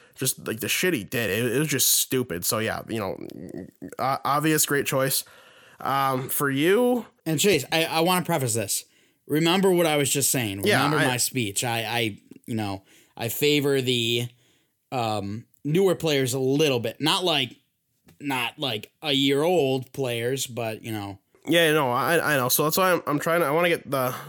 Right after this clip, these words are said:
Speaker 1: the right answer. Um, you know, I, I would love to say, uh, O H L and rookie year Nail Yakupov, 'cause, I mean, that guy was awesome. I know he loved it,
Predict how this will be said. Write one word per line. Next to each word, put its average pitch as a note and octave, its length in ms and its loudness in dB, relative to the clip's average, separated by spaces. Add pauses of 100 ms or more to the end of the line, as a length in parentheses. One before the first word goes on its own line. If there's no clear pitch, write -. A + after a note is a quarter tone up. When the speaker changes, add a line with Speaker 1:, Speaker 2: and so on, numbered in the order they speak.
(300)
Speaker 1:
the A#2+ 220 -4
right C3 300 0
answer. C3 520 -2 (460)
Um, A2 600 -2 (280)
you D#3 120 2
know, C#3 140 2
I, B2+ 200 0
I D3 160 0
would E3 120 2
love E3+ 280 2
to E3+ 100 2
say, C#3+ 440 2 (960)
uh, A2+ 340 0 (160)
O D#3 180 2
H E3 220 2
L D3+ 260 4
and A#2+ 300 0
rookie D3 240 0
year C#3+ 220 2
Nail C#3 180 0
Yakupov, B2+ 680 -2
'cause, A2 240 -2
I A2 100 -2
mean, G2+ 100 -2
that A2+ 140 -4
guy G2 160 -4
was G2+ 80 -2
awesome. G2+ 320 -4
I - 40 -2
know A#2 100 -2
he C3 100 0
loved B2 280 -2
it, C#3 140 -4